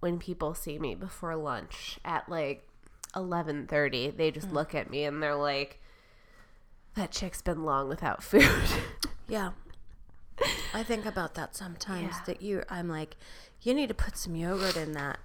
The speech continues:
Speaker 1: Yeah.
Speaker 2: hole, your mouth hole."
Speaker 1: She's long without food.
Speaker 2: She's long without food.
Speaker 1: Um, so in examining this
Speaker 2: Dead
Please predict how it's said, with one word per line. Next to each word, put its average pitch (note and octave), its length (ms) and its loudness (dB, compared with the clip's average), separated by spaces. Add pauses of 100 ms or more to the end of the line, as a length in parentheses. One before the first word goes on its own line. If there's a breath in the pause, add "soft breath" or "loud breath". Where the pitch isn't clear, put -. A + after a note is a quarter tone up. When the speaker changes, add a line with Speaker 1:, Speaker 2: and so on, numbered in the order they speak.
(140)
Speaker 1:
Yeah. D#3 240 -10 (260)
Speaker 2:
hole, F3 560 2 (240)
your E3+ 120 -4
mouth D#3+ 380 0
hole." C#3 400 -2 (560)
Speaker 1:
She's - 300 -16
long G2+ 220 -12
without - 240 -12 (140)
food. C4 160 -8
Speaker 2:
She's A#3+ 260 0
long A#3 380 6
without F#3 380 4
food. F3 640 2 (440 loud breath)
Speaker 1:
Um, G3+ 760 8 (460)
so G#3 1000 12 (500)
in A#3+ 160 8
examining B3 840 6
this - 500 2 (1300)
Speaker 2:
Dead F#3 420 6